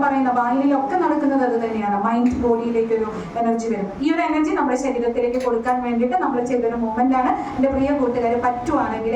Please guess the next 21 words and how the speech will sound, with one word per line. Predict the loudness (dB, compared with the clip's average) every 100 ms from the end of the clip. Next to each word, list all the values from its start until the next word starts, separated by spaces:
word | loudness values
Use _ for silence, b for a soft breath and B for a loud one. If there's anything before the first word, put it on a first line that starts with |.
| -2
എല്ലാ | 0 0
ദിവസവും | 0 -2 0
രാത്രി | 0 0 -2
കിടക്കുന്നതിന് | -2 -2 -2 -2 0 0 0
മുൻപും | 0 0 0 B B 0
രാവിലെ | 0 2 2
എഴുന്നേൽക്കുമ്പോൾ | 2 0 0 0 0 2
ഈ |
മൂവ്മെന്റ് | 2 2 0 0
ഒന്ന് | 0 0
ചെയ്യുക, | 0 0
ഒരു | 0 2
ഗുളിക | 2 2 2
പോലെ | 2 0 0
ചെയ്യുക. | 0 2 0 B B
എന്താ | 0 2 2
സംഭവിക്കാന്ന് | 0 0 0 2 0 2 2
പിന്നീട് | 2 2 2 2 2
നിങ്ങൾ | 0 -4
എന്നോട് | -4 -4 -4
പറയണം. | -4 -4 -6